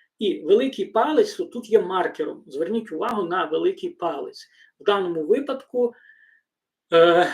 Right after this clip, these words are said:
в даного пацієнта був би правий перекос тазу. Так? Ми бачимо, що правий,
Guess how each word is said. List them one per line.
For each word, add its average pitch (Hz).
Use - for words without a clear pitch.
в 170
даного 190
пацієнта 226
був 202
би 196
правий 214
перекос 185
тазу. 156
Так? 226
Ми 185
бачимо, 170
що 175
правий, 156